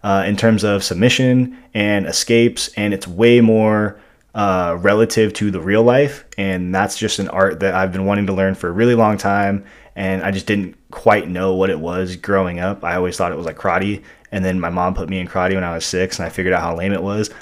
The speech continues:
I really meant to do jiu-jitsu. So, uh, like I said, I'll stop rambling on. Let me talk about the real topic and, uh, how it got me through, and how Brazilian Jiu-Jitsu, Muay Thai, boxing, any form of mixed martial arts training can help you guys from a physical and a mental aspect.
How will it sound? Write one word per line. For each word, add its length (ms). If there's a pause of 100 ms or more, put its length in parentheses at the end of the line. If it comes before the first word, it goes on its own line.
I 60
really 300
meant 180
to 60
do 120
jiu-jitsu. 580 (300)
So, 320
uh, 320 (480)
like 180
I 80
said, 520
I'll 100
stop 300
rambling 340
on. 240
Let 80
me 80
talk 220
about 200
the 60
real 180
topic 540 (340)
and, 280
uh, 80
how 220
it 80
got 140
me 120
through, 300
and 100
how 400 (160)
Brazilian 340
Jiu-Jitsu, 640 (240)
Muay 160
Thai, 360
boxing, 720
any 180
form 220
of 120
mixed 260
martial 260
arts 140
training 440
can 160
help 380
you 160
guys 440 (200)
from 220
a 20
physical 480
and 160
a 60
mental 260
aspect. 540